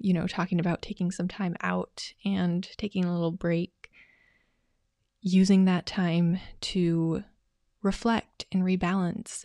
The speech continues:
and rediscover what's lighting you up, what's giving you inspiration. Um, this could be signaling that we all need a little bit of rest to sort of recalibrate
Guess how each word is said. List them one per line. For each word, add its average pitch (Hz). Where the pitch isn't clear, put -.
and 170
rediscover 190
what's -
lighting 180
you 180
up, -
what's 175
giving 185
you 180
inspiration. 180
Um, 202
this 185
could 185
be 185
signaling 175
that 175
we 185
all 185
need 185
a 190
little 196
bit 208
of 190
rest -
to -
sort 180
of 185
recalibrate 190